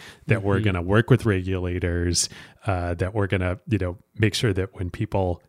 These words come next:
Speaker 1: cash out a Bitcoin, they pay their taxes, you know, do all these things to build this into a real functioning system."
Speaker 2: And importantly, not just an exchange, it's an exchange and cloud wallet.
Speaker 1: Exactly.
Speaker 2: This is the innovation that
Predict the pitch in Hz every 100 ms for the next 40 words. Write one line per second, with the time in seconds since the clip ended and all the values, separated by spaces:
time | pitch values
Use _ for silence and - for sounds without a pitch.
0 | _ - 110 - 101 98 98 107 92 90
1 | - 101 92 - 160 143 - 120 104 95
2 | 110 95 117 139 139 117 107 113 98 92
3 | - 90 104 95 92 - - _ - 117
4 | 143 117 117 107 98 104 110 101 92 120
5 | 101 - 92 87 - - - - - -
6 | 104 107 - - - 175 170 170 220 190
7 | 156 139 123 - _ - 165 190 - _
8 | _ - _ - 156 160 - - 156 113
9 | - - 175 127 64 107 - - - -
10 | 135 139 117 - - 139 135 131 123 -
11 | - _ - 143 135 123 - - 131 120
12 | 104 107 110 76 - - - 101 98 95
13 | 160 175 - - 160 190 196 151 135 131
14 | 117 123 123 127 107 107 113 104 -